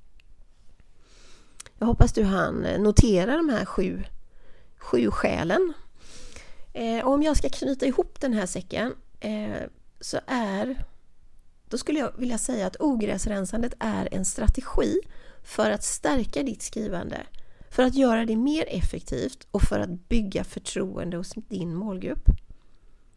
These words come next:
Ogräsrensandet är helt enkelt ett kraftfullt verktyg för att förbättra kommunikationen och också skapa en positiv upplevelse för din målgrupp.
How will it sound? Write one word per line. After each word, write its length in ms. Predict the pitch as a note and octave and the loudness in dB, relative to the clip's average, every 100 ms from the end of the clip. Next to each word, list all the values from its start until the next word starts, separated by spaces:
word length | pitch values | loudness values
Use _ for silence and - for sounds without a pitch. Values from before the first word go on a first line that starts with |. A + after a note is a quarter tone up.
| _ - - - - - - _ - - - | _ -20 -20 -20 -20 -20 -20 _ -18 -8 4
Ogräsrensandet 920 | C#4 G3+ G#3+ F#3+ A3 G3+ G3 C4 D4 - | 6 6 4 -2 -4 -6 -4 -4 -4 -2
är 220 | C4+ A#3+ | -2 0
helt 300 | A#3+ G3+ G#3 | 0 -2 -4
enkelt 300 | G3+ - - | -6 -6 -8
ett 220 | A3 - | -10 -10
kraftfullt 720 | - F4 - - - C4+ A3 | -4 -2 -2 -4 -6 -6 -4
verktyg 640 | A3 A#3+ G3+ - - - - | -4 -2 -2 -4 -4 -4 -4
för 120 | - | -4
att 120 | G3+ | -2
förbättra 640 | G#3 G#3 - - - B3 | -4 2 4 4 4 -4
kommunikationen 1120 | - G3 F#3+ E3 - F3 E4 D#4+ C#4+ D#4+ F4 E4+ - - - - - - - | -4 -4 -4 -6 -8 -4 0 2 0 -2 -4 -8 -14 -14 -16 -18 -18 -16 -6
och 160 | - - | 0 2
också 240 | - F#3 | 2 0
skapa 300 | - C#4 - | 0 0 2
en 100 | A#3 | 6
positiv 580 | - A3 - - - - | 8 8 6 2 0 0
upplevelse 640 | B3+ - - F3+ G#3 B3+ - | 0 -2 -2 -4 -2 -2 -2
för 80 | G4 | 0
din 220 | G#3 F3+ | 0 0
målgrupp. 520 | F3+ - - - - | -2 -4 -4 2 4